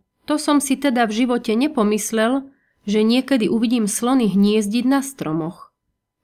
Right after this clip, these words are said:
vykrikuje havran s cigarou. „Ja by som len rád vedel,“ kráka jeho kumpán, „ako sa sem dostal.“ „No a čo si myslíš? Vyletel sem,“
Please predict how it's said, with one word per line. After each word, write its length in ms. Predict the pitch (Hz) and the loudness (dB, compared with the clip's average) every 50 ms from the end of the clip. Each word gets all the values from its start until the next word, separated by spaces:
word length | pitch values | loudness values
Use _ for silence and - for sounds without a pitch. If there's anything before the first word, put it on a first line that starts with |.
| _ | _
vykrikuje 640 | - 196 196 190 190 - 208 196 196 - 190 180 175 | -2 0 0 2 2 2 2 2 2 0 0 0 0
havran 480 | 175 175 202 214 208 269 269 285 285 285 | 0 0 0 0 2 2 2 2 0 -2
s 80 | - | -6
cigarou. 640 | - - 254 185 165 160 156 165 156 151 160 175 185 - _ _ _ _ _ _ _ _ _ _ _ - | -6 -4 -4 -2 -2 -2 -4 -4 -4 -4 -6 -6 -10 -12 _ _ _ _ _ _ _ _ _ _ _ -2
„Ja 160 | 285 311 311 | 0 2 4
by 80 | 285 311 | 4 4
som 240 | 302 - 311 294 | 4 4 4 4
len 160 | 269 233 233 247 | 4 4 4 4
rád 260 | 262 247 220 196 180 | 4 4 2 2 2
vedel,“ 640 | 175 185 190 180 170 202 208 240 277 311 311 311 | 2 2 2 2 2 2 2 2 0 0 -2 -4
kráka 480 | - - 233 208 190 185 190 - 196 190 | -6 -2 0 2 2 0 0 0 0 0
jeho 240 | 185 180 175 180 160 | 2 2 0 0 -2
kumpán, 720 | - - 185 175 180 185 185 202 196 220 247 277 294 - _ _ _ _ _ _ - | -2 -2 0 2 2 0 0 -2 -2 0 0 -2 -4 -6 _ _ _ _ _ _ -4
„ako 240 | - 247 269 - 320 | -2 -2 0 0 -2
sa 220 | 302 - 339 320 | 0 2 0 0
sem 240 | 330 - 330 311 311 | 2 2 4 4 4
dostal.“ 640 | 262 208 190 - - - - 185 151 156 160 180 - _ _ _ _ _ _ _ _ _ _ _ _ | 4 4 2 -2 -6 -10 -8 -8 -8 -8 -8 -12 -14 _ _ _ _ _ _ _ _ _ _ _ _
„No 160 | - 196 190 - | -2 -2 -2 0
a 100 | - 202 | -2 -2
čo 220 | 202 - 359 381 | -2 -2 -2 0
si 160 | - - 285 | 2 2 2
myslíš? 580 | 208 180 175 - - - 170 160 160 175 - - - _ - | 2 2 0 -2 -6 -6 -6 -6 -6 -8 -10 -14 -12 _ 0
Vyletel 560 | 240 311 359 339 269 196 208 - 180 156 160 | 2 4 4 4 4 2 0 -2 -2 -2 -2
sem,“ 400 | - - - 160 156 165 185 | -4 -6 -8 -8 -6 -6 -6